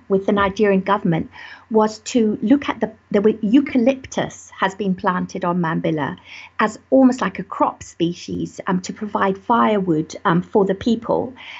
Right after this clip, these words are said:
and to stop landslips and that sort of thing. But Dad wasn't really interested in eucalyptus plantations. He was interested in the biodiversity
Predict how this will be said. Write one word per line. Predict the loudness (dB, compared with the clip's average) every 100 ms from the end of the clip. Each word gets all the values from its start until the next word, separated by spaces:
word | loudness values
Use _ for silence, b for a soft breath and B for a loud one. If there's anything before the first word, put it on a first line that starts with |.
| B
and | 0 0
to | -2
stop | -6 -2 -2 0
landslips | 0 2 0 -2 -4 -4 -2
and | 0
that | 0 -2
sort | -4
of | -4
thing. | -4 -8 -10 b b b
But | -8 -2
Dad | 0 0 0
wasn't | 0 0
really | -2 -2 0
interested | 0 -2 -4 -4 -4 0
in | 2 2
eucalyptus | 2 2 0 0 -4
plantations. | -2 0 0 0 -2 0 -2 -2 B B
He | 2 4
was | 4
interested | 4 0 -4 -2 0 0 2
in | 2
the | 2
biodiversity | 2 2 2 2 0 -4 0 0 0 -6 -4 -2 -2 B